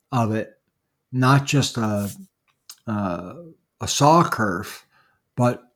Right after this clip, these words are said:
physically you cut part of the table off where your blade is. Then all you have to do is take, like, a big forty-five degree, like a, one of those twelve inch speed square kind of things.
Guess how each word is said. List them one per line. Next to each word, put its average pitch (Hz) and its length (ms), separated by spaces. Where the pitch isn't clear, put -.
physically 151 640
you 123 140
cut - 500
part 147 300
of 127 60
the 113 80
table 131 520
off 107 380
where 117 120
your 104 200
blade 131 420
is. - 460
Then 131 120
all 143 200
you 160 120
have 143 180
to 135 80
do 160 260
is 117 180
take, 123 280
like, 113 180
a 95 160
big 139 440
forty-five 135 920
degree, 127 520
like 113 200
a, 104 80
one 123 140
of 117 80
those 110 220
twelve 127 340
inch 123 180
speed 135 400
square 139 340
kind 147 280
of 143 80
things. 147 500